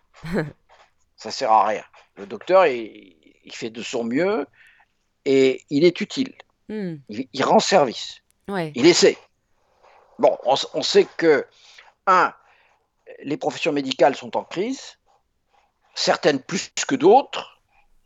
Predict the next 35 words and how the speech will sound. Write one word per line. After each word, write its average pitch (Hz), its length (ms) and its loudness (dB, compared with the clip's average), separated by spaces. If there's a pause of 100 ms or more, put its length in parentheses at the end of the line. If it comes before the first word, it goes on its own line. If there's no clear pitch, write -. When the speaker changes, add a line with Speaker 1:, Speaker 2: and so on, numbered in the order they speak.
(920)
Speaker 2:
et 151 80 -4
que 160 100 -2
le 160 120 2
système 156 300 0
de 139 80 -6
santé 214 600 0
est 180 320 2
au 190 100 -2
bout 175 140 -2
du 180 80 -4
rouleau. 160 220 2 (440)
Voilà, 120 160 4
ça, 156 320 4
on, 123 100 -6 (160)
on 131 100 0
le 120 140 -2
sait, 226 380 4
c'est, - 240 -12
c'est, 110 200 -12 (300)
on 127 80 2
l'a 120 120 6
vu 156 180 4
avec 131 200 0
la 120 100 -2
crise 113 260 -10
de 117 80 -4
la 104 120 -4
covid, 156 340 -8
hein, 113 120 -8 (200)
c'est, 90 300 -12
c'est, - 260 -10
c'est, - 360 -10 (420)
c'est, - 240 -4
c'est 113 180 2
vraiment, 135 580 4